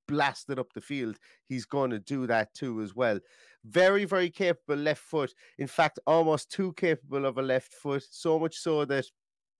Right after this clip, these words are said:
that I'd say I probably, um, I, I'd love if there was a statistic. I'd love if I could find a statistic that would show me how many passes he's ever made with his right,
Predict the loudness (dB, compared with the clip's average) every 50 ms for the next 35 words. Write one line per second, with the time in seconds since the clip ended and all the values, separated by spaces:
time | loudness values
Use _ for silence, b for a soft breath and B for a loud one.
0 | _ _ _ _ _ _ _ _ -2 0 0 0 0 0 0 0 0 -2 -2 0
1 | 0 2 0 0 0 -2 -2 -2 0 0 0 0 0 -2 -6 -6 -4 -4 -4 -4
2 | -6 b b b b b b b b b b b _ -2 0 2 4 4 4 2
3 | 2 0 -4 -6 -4 -2 -2 -2 2 2 0 2 4 4 4 4 2 -2 -4 -2
4 | -2 -2 -2 -4 -6 -8 -6 -6 -8 -4 -2 -4 -4 -4 -4 -6 -4 -2 0 0
5 | 0 0 0 -4 -4 -4 -6 -6 -6 -6 -8 -6 -2 -2 -2 0 -2 -4 -6 -8
6 | -8 -10 -10 -8 -8 -8 -8 -8 -12 -10 -10 -10 -10 -10 -12 -12 -12 -8 -4 -4
7 | -4 -2 -4 -4 -4 -4 -2 -2 -4 -6 -4 -4 -6 -6 -4 -8 -10 -10 -8 -8
8 | -4 -4 -4 -4 -4 -6 -6 -4 -4 -4 -6 -6 -8 -10 -12 -12 -10 -6 -6 -6
9 | -6 -8